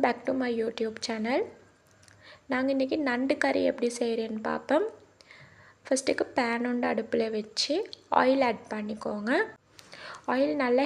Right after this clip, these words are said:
ஹீட் ஆவினதுக்கு பிறகு அதுல கொஞ்சமா கருவேப்பிலை ஆட் பண்ணுங்க.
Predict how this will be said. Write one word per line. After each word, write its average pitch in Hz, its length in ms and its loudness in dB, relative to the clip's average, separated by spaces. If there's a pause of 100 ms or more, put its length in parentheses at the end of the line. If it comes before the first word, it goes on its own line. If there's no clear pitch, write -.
ஹீட் 262 300 0
ஆவினதுக்கு 247 500 -2 (140)
பிறகு 226 360 0 (1160)
அதுல 262 240 2 (100)
கொஞ்சமா 254 360 0 (120)
கருவேப்பிலை 247 640 0
ஆட் 214 120 -10 (120)
பண்ணுங்க. 220 400 -2